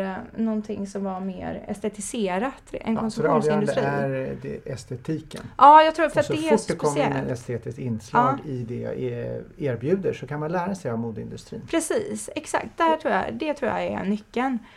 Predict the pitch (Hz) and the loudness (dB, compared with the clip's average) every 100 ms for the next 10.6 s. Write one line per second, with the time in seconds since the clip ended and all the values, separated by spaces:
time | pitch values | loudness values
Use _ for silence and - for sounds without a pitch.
0 | - - - 262 254 - - 262 254 247 | -20 -10 0 2 2 0 -4 -2 -2 -4
1 | - 254 269 254 220 - 220 214 214 214 | -4 -2 0 0 -2 0 2 2 2 2
2 | 208 208 202 202 - - - - - - | 0 -2 -4 -6 -12 -20 -20 -20 -20 -14
3 | 220 214 208 - 60 - - - 214 - | -8 -6 -4 -6 -8 -8 -8 -4 -4 -4
4 | - 226 262 311 262 247 226 247 240 247 | -6 -8 0 2 2 2 2 2 0 -2
5 | - 302 220 220 226 233 214 262 277 277 | -2 0 0 -2 -4 -4 0 0 0 -2
6 | 277 269 254 254 320 311 277 202 202 190 | -2 -4 -4 -4 -2 -2 -2 -2 -2 0
7 | 202 180 180 208 185 185 185 - 254 214 | 0 2 2 2 0 -2 -6 -2 0 0
8 | 196 - - 202 190 185 180 175 196 - | 0 -6 -6 -2 -2 -2 -6 -6 -8 -6
9 | 220 208 196 - 185 196 180 185 214 196 | -2 -2 -2 -8 -6 -4 -6 -10 -6 -2
10 | 202 196 - - 180 | -2 -4 -6 -8 -8